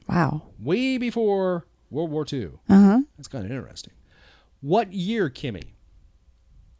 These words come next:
Speaker 2: was a patent given for the plastic automobile referred to as a soybean car? The car was thirty percent lighter than the average car.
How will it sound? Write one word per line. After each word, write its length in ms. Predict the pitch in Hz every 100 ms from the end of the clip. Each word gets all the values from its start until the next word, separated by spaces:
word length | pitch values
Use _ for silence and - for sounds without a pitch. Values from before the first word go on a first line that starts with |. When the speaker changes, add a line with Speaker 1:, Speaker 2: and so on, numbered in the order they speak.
| _ _
Speaker 2:
was 100 | 151
a 80 | 156
patent 540 | - 202 202 214 202 170
given 420 | 196 151 90 - _ _ _
for 280 | 151 151 -
the 140 | 147 156
plastic 720 | - - 214 220 - 226 - -
automobile 800 | 165 196 226 180 139 131 127 156
referred 480 | 175 151 220 247 202
to 180 | 208 214
as 240 | 202 185
a 160 | 196 190
soybean 800 | - - 247 320 220 175 143 131
car? 460 | - 127 101 85 _ -
The 100 | 135
car 320 | 175 180 180
was 240 | 160 139 -
thirty 300 | - 233 190
percent 320 | 143 180 131
lighter 360 | 151 185 147
than 160 | 143 135
the 180 | 131 -
average 440 | 165 139 127 117 -
car. 500 | 131 95 65 -